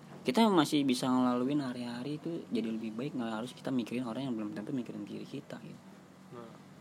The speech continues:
Speaker 1: Dia senang-senang sama seorang gitu.
Speaker 2: Iya.
Speaker 1: Ketika kita jalin hubungan, terus kita bubar gitu aja lama, ya kan?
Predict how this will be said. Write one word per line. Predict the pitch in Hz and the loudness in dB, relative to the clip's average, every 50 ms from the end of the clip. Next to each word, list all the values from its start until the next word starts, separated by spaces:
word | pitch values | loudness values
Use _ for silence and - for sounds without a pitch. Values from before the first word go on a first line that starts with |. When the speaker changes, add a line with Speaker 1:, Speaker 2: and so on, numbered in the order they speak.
| - - - - | -20 -18 -2 4
Speaker 1:
Dia | 135 156 | 6 8
senang-senang | 160 160 143 139 127 - 127 127 143 147 143 143 147 | 8 8 6 6 4 4 4 6 6 6 6 6 4
sama | - 127 117 113 113 113 110 | 4 2 2 2 4 2 2
seorang | 110 - - 110 107 110 113 113 117 117 110 | 0 0 0 0 0 0 0 0 -2 -2 -2
gitu. | 107 101 101 - | -4 -4 -6 -8
Speaker 2:
Iya. | 127 123 117 | -8 -6 -6
Speaker 1:
Ketika | 117 113 - 123 | -4 -4 -2 -4
kita | 110 - - 127 | -4 -2 -2 0
jalin | 123 117 113 110 | 0 2 2 0
hubungan, | 110 110 104 101 110 113 117 120 120 123 - - - - - - - - - - - - - - | 0 -2 -2 0 0 0 -2 -2 -4 -6 -8 -14 -18 -20 -20 -20 -20 -20 -20 -20 -20 -20 -20 -12
terus | - - - | -10 -6 -4
kita | - - - | -4 -2 0
bubar | 123 113 107 107 110 104 | 0 0 2 2 2 0
gitu | 107 104 85 - 101 | 0 -2 -2 -2 -4
aja | 101 98 98 101 104 110 110 107 101 - - - - | -4 -4 -4 -4 -2 -2 -2 -4 -6 -10 -16 -14 -10
lama, | 92 95 98 95 98 101 101 101 - - - - - - - - - - - - | -8 -6 -6 -4 -4 -6 -6 -8 -12 -16 -18 -20 -20 -20 -20 -20 -20 -20 -16 -12
ya | - 107 92 | -12 -10 -10
kan? | 90 98 98 | -10 -10 -12